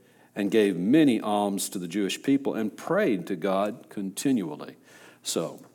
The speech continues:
the exhortation that we had last week about praying continuously or continually, he followed it already. Cornelius was a, a centurion, and this means he was a non-commissioned officer. He had command over how many soldiers?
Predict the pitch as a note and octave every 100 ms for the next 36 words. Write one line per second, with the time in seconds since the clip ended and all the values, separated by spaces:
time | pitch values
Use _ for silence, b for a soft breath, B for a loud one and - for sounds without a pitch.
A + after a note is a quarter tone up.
0 | - F#2 G2 F2 E2 G2 F#2+ E2 F#2 F2+
1 | F#2+ F2+ - - G#2 G#2 F2+ E2 - F#2+
2 | F#2+ F2+ F2+ - F2 - G#2+ G#2+ G#2+ -
3 | A#2 A#2 A2+ - E2+ E2 E2+ - - F2
4 | D#2+ F#2+ F2+ F#2+ A#2 - B B B E3
5 | E3 G3 F#3 D#3 D#2+ F2 F#2+ A#2+ A#2 D#2
6 | - - B B B B B - D#3+ F3
7 | F3+ - F3 D#3+ E3 C#3+ C3+ C3 - D3
8 | B2+ B2+ A#2 A#2 G#2+ A2+ C3+ B2+ A#2+ B2
9 | G#2 G#2 A2 A#2+ A2+ A2+ A2+ C3 G#2+ F#2+
10 | F2 - - G2+ F#2+ G#2 G#2+ A2 G#2+ A#2+
11 | G#2 G#2+ G#2+ G2+ G2 G2+ G2+ G#2 B2 A#2+
12 | F2 D#2+ -